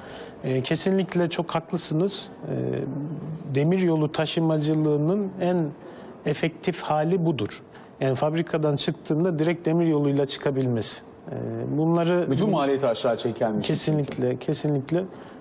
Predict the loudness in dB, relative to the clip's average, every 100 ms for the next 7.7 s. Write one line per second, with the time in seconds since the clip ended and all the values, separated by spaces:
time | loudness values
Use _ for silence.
0 | -2 0 2 4 4 2 2 2 2 0
1 | 0 2 2 2 0 -2 0 2 2 2
2 | 2 2 2 0 2 2 2 2 0 -2
3 | -2 0 2 0 0 0 2 2 2 2
4 | 2 0 2 2 4 2 0 -2 -2 0
5 | 2 2 0 0 0 -2 -4 -8 -10 -10
6 | -12 -4 -2 -2 -4 -4 0 0 0 0
7 | 2 2 0 2 2 2